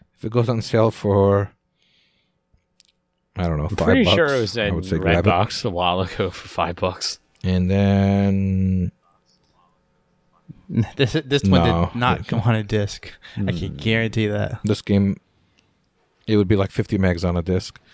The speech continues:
Speaker 3: It says
Speaker 1: Um,
Speaker 3: it took me fifteen hours.
Speaker 1: You might have kept it overnight, then.
Speaker 3: Uh, well, uh, definitely. I mean, you have to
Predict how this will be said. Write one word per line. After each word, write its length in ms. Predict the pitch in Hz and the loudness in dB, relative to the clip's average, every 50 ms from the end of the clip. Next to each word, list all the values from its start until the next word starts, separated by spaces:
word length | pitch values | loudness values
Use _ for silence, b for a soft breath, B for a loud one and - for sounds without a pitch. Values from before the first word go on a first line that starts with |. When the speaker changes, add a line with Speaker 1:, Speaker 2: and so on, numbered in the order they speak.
| B B B B B | B B B B B
Speaker 3:
It 120 | - 113 - | -2 0 2
says 160 | 143 139 135 | 4 4 4
Speaker 1:
Um, 60 | 139 | 4
Speaker 3:
it 80 | 156 139 | 2 2
took 160 | - 139 123 | 0 0 0
me 180 | 131 131 127 110 | 0 0 0 0
fifteen 1040 | - - - - - - - 156 151 - - - - - - 135 131 131 127 127 - - | -2 -6 -14 -20 -20 -6 -2 -2 -2 -2 -4 -10 -12 -8 -6 -6 -4 -4 -6 -6 -6 -4
hours. 960 | 110 113 110 107 104 104 101 98 90 - - - - 107 107 - - - B B B B B B B B B B B B B B B B B B B B B B B B _ _ 117 | -2 0 0 0 0 0 0 0 -2 -4 -8 -10 -14 -14 -14 -12 -10 -10 B B B B B B B B B B B B B B B B B B B B B B B B _ _ -4
Speaker 1:
You 180 | 107 110 120 | -2 -2 0
might 160 | 120 120 117 | 0 2 2
have 220 | 113 104 95 - - | 2 0 -2 -4 -6
kept 180 | - - - | -6 -4 -2
it 60 | 107 98 | 0 0
overnight, 400 | 95 87 87 90 101 95 92 - | 0 0 0 0 0 0 -2 -2
then. 100 | - 131 | 0 2
Speaker 3:
Uh, 200 | 131 127 127 127 | 2 2 2 2
well, 140 | 143 151 147 - - | 0 -2 -4 -4 -6
uh, 160 | 160 165 180 | -4 -4 -4
definitely. 560 | 143 123 135 139 131 - - 107 101 101 107 | -2 0 0 0 0 -2 -4 -6 -6 -4 -4
I 20 | 117 | -4
mean, 140 | 139 156 | -4 0
you 100 | 160 185 | 0 0
have 120 | 220 220 - | 0 0 -2
to 120 | 151 120 | -6 -8